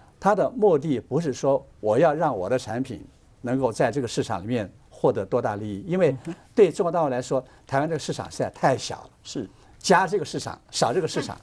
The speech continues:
Speaker 1: 一点差别都没有。
Speaker 2: 是。
Speaker 1: 可是如果他透过，譬如说这是一个木马，
Speaker 2: 嗯哼。
Speaker 1: 他用这个木马进到台湾来，然后呢，他就可以利用这个木马里面所潜伏的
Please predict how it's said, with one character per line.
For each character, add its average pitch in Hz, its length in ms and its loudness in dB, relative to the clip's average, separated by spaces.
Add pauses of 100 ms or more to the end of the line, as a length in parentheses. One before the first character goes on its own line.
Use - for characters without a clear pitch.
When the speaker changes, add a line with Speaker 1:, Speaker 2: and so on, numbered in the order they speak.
(100)
Speaker 1:
一 190 100 0
点 117 160 -2
差 139 200 -2
别 104 120 -4
都 95 80 -4
没 98 120 -6
有。 85 80 -10 (140)
Speaker 2:
是。 - 260 -10 (600)
Speaker 1:
可 - 140 2
是 - 140 2
如 143 280 2
果 107 300 -4 (440)
他 170 300 0
透 165 220 2
过， 139 260 -2 (160)
譬 - 40 -6
如 139 80 2
说 120 160 2
这 120 160 4
是 - 120 -2
一 117 60 0
个 113 60 -6
木 120 160 0
马， - 140 -10 (160)
Speaker 2:
嗯 120 140 -2
哼。 123 120 -2 (720)
Speaker 1:
他 170 160 2
用 180 160 2
这 190 120 4
个 156 60 2
木 175 160 -2
马 107 160 0
进 - 180 -2
到 139 120 4
台 110 140 -2
湾 117 160 -4
来， 76 200 -12 (800)
然 139 200 2
后 180 140 0
呢， 131 120 -6 (140)
他 180 100 0
就 170 120 2
可 - 140 -2
以 135 240 0
利 208 120 2
用 196 120 4
这 165 80 -2
个 180 60 -4
木 165 140 0
马 143 120 0
里 117 80 -4
面 131 160 -2
所 101 220 -6 (240)
潜 101 340 -2
伏 131 220 2
的 - 120 -2